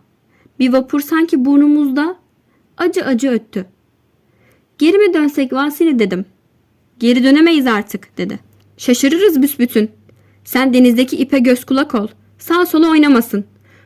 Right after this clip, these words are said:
On dakikaya kalmaz karşı adadayız." İçimi sevinçle bir korku sarmıştı.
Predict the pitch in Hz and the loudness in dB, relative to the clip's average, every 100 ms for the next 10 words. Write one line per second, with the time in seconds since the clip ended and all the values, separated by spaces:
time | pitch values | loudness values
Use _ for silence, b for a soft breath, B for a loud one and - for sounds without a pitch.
0 | b - 370 349 302 277 269 254 254 254 | b -2 2 4 2 -2 0 0 0 0
1 | 233 233 - 302 269 302 247 226 214 220 | 0 -2 -2 -4 -2 0 0 0 0 -4
2 | - _ _ _ _ _ _ _ _ - | -8 _ _ _ _ _ _ _ _ -20
3 | _ _ _ 311 302 370 381 - 330 370 | _ _ _ -6 2 2 2 0 0 2
4 | - 302 294 - 247 240 233 233 196 196 | 0 -2 -2 0 0 0 -2 -2 -2 -4
5 | - - | -8 -12